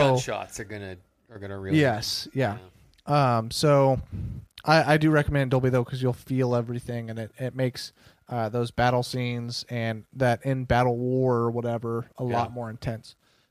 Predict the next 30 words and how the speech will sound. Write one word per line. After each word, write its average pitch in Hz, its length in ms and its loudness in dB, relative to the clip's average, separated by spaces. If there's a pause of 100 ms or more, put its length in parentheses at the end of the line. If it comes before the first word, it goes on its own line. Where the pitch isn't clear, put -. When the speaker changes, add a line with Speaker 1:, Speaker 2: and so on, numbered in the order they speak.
(140)
Speaker 2:
Um, 123 160 -14
so 170 120 -4
yeah, 208 100 4
two 165 140 4
recommends. 190 520 2 (120)
So 147 340 4 (400)
we 160 120 6
will 170 200 4
go 165 300 4
into 156 360 2
a 147 120 4
short 160 340 0
ad, 165 400 2
and 139 260 -2
then, 143 580 0 (100)
um, 123 640 0
we 135 140 2
will 131 120 4
go 135 160 -2
into 139 120 -4
spoilers. 151 480 -4
So, 131 380 0 (180)
uh, 123 260 -2 (440)
if 151 120 0
you 165 40 4
haven't 175 140 2
seen 190 120 0
the 180 60 0
movie 185 200 2
yet, 190 400 2